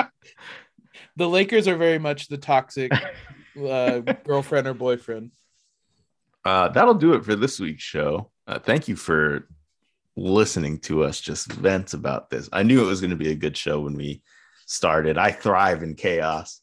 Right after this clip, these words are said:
Speaker 2: If you look at my Twitter,
Speaker 1: <laughs>
Speaker 2: that is all it is. Um, we'll be back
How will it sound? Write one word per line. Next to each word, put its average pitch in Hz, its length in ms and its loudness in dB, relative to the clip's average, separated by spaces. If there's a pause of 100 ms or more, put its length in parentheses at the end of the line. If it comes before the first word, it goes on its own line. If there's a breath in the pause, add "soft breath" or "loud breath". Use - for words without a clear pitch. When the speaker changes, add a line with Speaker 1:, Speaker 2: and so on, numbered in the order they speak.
Speaker 2:
If - 160 -8
you 95 80 -8
look - 180 2
at - 80 4
my 90 160 2
Twitter, 92 460 0 (140 loud breath)
Speaker 1:
<laughs> - 140 -20
Speaker 2:
that 113 140 4
is 95 120 2
all 110 260 6
it 85 80 -2
is. 78 340 -6 (560)
Um, 73 600 -4 (640)
we'll 90 140 2
be 110 120 4
back 92 640 0